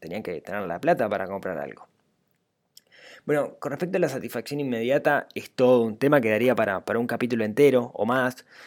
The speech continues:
Eh, les voy a dejar en las notas del programa un experimento que se hizo que se llama el test de malvavisco. Es un video de unos niños que está, está muy bueno.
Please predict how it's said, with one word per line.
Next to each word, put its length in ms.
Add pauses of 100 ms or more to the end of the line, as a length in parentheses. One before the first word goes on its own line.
(140)
Eh, 340
les 160
voy 80
a 40
dejar 160
en 60
las 120
notas 240
del 100
programa 360
un 60
experimento 560
que 100
se 140
hizo 280
que 80
se 80
llama 480
el 180
test 200
de 100
malvavisco. 720 (160)
Es 120
un 80
video 420
de 40
unos 140
niños 220
que 20
está, 140
está 140
muy 120
bueno. 340